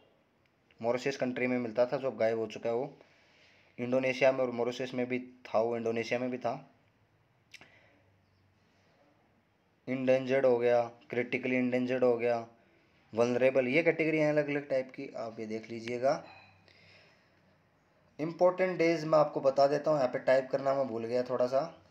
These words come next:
तो आप important days का ये रहेगा कि important days जो सात मई है, जो कल का important day था,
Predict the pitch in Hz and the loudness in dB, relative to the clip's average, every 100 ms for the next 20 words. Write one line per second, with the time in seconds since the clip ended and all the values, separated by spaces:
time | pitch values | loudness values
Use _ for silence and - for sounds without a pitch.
0 | _ 123 120 120 131 123 135 143 139 131 | _ 2 2 2 -2 -4 -2 0 0 -2
1 | 131 127 131 131 127 117 117 131 143 151 | 0 2 4 4 2 2 2 0 0 -6
2 | 131 123 131 135 143 135 127 127 - 131 | -6 -2 -2 0 0 -2 -2 -2 6 8
3 | 156 156 151 127 123 127 160 180 190 180 | 8 4 6 4 4 8 8 10 8 8
4 | 175 165 160 151 151 127 127 | 2 2 2 2 4 4 4